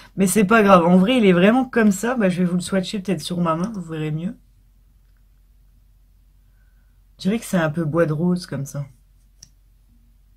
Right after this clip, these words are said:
J'aime bien, hein, franchement, euh. Voilà. Il est comme ça. Et le crayon à lèvres, du coup, je vais vous le swatcher à côté.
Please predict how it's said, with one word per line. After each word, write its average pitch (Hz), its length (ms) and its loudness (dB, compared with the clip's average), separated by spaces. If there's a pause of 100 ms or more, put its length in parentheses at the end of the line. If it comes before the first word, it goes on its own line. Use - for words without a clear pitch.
(1120)
J'aime 147 260 -4
bien, 226 200 -6
hein, 156 80 -8
franchement, 180 560 -10
euh. - 1700 -18 (1400)
Voilà. 147 340 -4 (2250)
Il 156 160 -2
est 190 120 2
comme 180 240 2
ça. 180 440 0 (680)
Et 185 120 4
le 185 180 6
crayon 226 460 0
à 196 140 4
lèvres, 214 220 0
du 180 140 -6
coup, 208 120 -8
je 180 80 -6
vais 175 80 -4
vous 160 120 -6
le 160 60 -8
swatcher 180 380 -4
à 180 60 2
côté. 180 520 -4